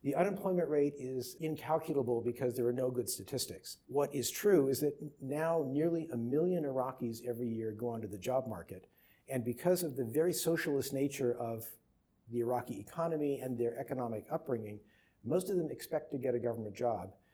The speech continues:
And in two thousand eighteen, the Iraqi government was able to create about forty-two thousand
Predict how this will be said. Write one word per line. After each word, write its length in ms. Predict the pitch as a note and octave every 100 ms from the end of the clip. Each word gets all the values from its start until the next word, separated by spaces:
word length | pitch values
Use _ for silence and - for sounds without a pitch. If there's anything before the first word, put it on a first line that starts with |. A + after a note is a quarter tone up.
| _ -
And 100 | A#2+
in 80 | A#2
two 120 | E3+
thousand 360 | D#3 C3+ C3+ B2+
eighteen, 440 | C3+ C#3 C#3+ C3
the 60 | A#2+
Iraqi 340 | A#2 A#2 -
government 420 | A#2+ A#2+ A#2+ A#2+ A#2 _ _ _ -
was 160 | A#2+ C#3
able 240 | D3 D3
to 120 | C#3+
create 480 | A#2+ C3+ B2+ B2+ B2 -
about 400 | A2 - F#3 -
forty-two 520 | - E3 E3+ - E3 C#3+
thousand 640 | - C3 D3 C3+ A#2 G#2+